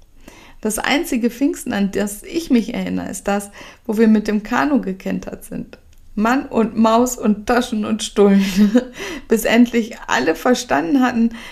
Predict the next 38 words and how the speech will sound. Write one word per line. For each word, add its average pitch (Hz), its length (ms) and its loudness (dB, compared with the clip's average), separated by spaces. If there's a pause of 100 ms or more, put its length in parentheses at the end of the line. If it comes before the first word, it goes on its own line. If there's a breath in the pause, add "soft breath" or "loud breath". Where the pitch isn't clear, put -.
(120)
dass 208 160 2
man 226 160 8
die 226 120 4
Kinder 247 300 6
nicht 240 280 4
in 226 140 2
die 226 280 0
Pullis 277 760 -2
wickeln 226 520 0
kann, 208 280 0
weil 208 220 2
die 226 320 -4
waren 233 180 4
ja 240 120 2
alle 247 220 2
nass. 294 400 0 (540 loud breath)
Und 233 60 4
da 226 40 4
sind 254 220 4
wir 240 160 0
in 220 220 -4
Unterwäsche 247 760 -2
ins 220 300 -6
Auto. 226 480 -6 (180)
Das 202 180 -6
war 240 280 -4
einfach 226 400 -4 (640)
unvergesslich, 269 800 -2
das 220 240 -4
ist - 140 -10
unvergesslich 247 760 -4
und 202 80 -4
da 202 80 -4
lachen 220 280 -2
wir 226 120 -2
heute 240 280 -6
noch 180 180 -4
drüber. - 380 -14